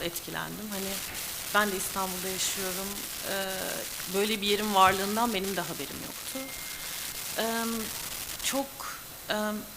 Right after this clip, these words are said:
çok içselleştirdiğimiz bir iş oldu. Herkes, yani on kişilik bir teknik ekiple çektik. Ee, set görevlimiz yoktu, ışıkçımız yoktu ama herkes her şeyin ucundan tuttu ve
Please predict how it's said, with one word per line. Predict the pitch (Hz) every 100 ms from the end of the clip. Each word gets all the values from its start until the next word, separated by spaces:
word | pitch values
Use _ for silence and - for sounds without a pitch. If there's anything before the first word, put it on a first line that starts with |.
| -
çok | - 269 -
içselleştirdiğimiz | - - 240 233 233 240 - 233 247 254 254 226
bir | 196 -
iş | 196 208 -
oldu. | - 143 151 - 226 254 254 208
Herkes, | 226 - 240 233 - - - - -
yani | 214 208 -
on | 254 302
kişilik | - 262 233
bir | 247
teknik | 233 202 202
ekiple | 170 - -
çektik. | - 151 - - - - - - - - - - - - - - - - - -
Ee, | 196 196 190 190
set | - 240 -
görevlimiz | 247 247 233 240 220
yoktu, | 240 240 - - 226
ışıkçımız | - - - 240 233 233
yoktu | 233 - - 269 277 -
ama | 240 262 302
herkes | 277 277 269 247 -
her | 220 240 240
şeyin | - 233 226 214 -
ucundan | 196 202 208 202
tuttu | - 175 - 254
ve | 233 269